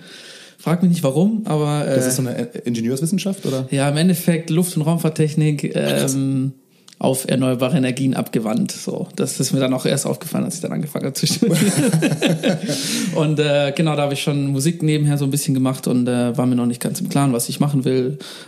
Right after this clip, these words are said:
Speaker 1: Abi gemacht und irgendwie, äh, keine Ahnung, was,
Speaker 2: Ja.
Speaker 1: was zu tun ist. Äh, das hab ich dann abgebrochen und dann hab ich nochmal ein duales Studium hier in Stuttgart an der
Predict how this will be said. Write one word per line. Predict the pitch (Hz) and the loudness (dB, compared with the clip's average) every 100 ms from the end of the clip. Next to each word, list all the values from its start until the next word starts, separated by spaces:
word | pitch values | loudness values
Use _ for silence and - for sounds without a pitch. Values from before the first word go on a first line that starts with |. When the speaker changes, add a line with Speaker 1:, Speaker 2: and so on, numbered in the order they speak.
| - | -4
Speaker 1:
Abi | 135 127 | 0 0
gemacht | 117 123 117 117 120 | 2 0 0 -4 -4
und | - | -4
irgendwie, | - - 60 - | -4 -2 -2 -2
äh, | - - - - - | -2 -2 -4 -10 -8
keine | - 123 - | -4 -2 -2
Ahnung, | 113 117 | -2 -2
was, | 135 131 120 - | 0 0 0 -2
Speaker 2:
Ja. | 131 | -2
Speaker 1:
was | 143 | -2
zu | - | 0
tun | 139 143 135 | 0 2 2
ist. | 135 131 - - - - - - | 2 0 -6 -18 -20 -18 -16 -2
Äh, | 127 123 | 0 2
das | 131 | 4
hab | 151 | 4
ich | |
dann | 147 | 2
abgebrochen | - 175 147 160 160 143 | 2 0 2 2 4 2
und | 131 | 2
dann | 127 127 | 2 2
hab | 127 | 0
ich | 127 | 0
nochmal | 123 - 123 120 123 | -2 0 0 2 0
ein | 127 | 0
duales | 131 127 127 | 0 0 0
Studium | - 123 127 | 0 0 2
hier | 127 | 2
in | 123 | 0
Stuttgart | - - 165 | -4 -4 -2
an | 131 | 0
der | 123 | -2